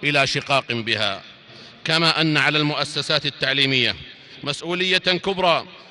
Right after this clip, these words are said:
في استحداث الموضوعات الدراسية، في استحداث الموضوعات الدراسية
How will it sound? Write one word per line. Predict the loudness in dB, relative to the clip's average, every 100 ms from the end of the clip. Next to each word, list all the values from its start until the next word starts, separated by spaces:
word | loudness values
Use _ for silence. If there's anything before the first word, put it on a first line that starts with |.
| -2
في | 0
استحداث | 0 -4 -2 2 2 2
الموضوعات | 0 0 -2 2 2 2
الدراسية، | -2 0 0 0 -2 0 0 -2 -18 -20 -20 -2
في | 0
استحداث | 0 -2 2 6 6 4 -4 -18 -20 -20 -6 -4
الموضوعات | 0 0 0 0 2 2
الدراسية | 0 0 2 2 0 2 0